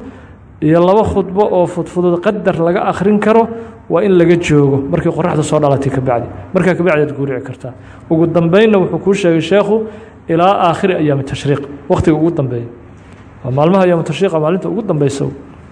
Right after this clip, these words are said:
Cadadu man tujzi'u canhum al-udxiyatu al-waaxida.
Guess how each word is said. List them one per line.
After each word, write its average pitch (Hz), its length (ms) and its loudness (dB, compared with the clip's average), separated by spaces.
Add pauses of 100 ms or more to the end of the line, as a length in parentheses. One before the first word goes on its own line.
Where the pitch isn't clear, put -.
(1400)
Cadadu 185 460 2
man 175 180 -2
tujzi'u 185 460 0
canhum 170 380 2
al-udxiyatu 165 600 -2
al-waaxida. 135 460 -2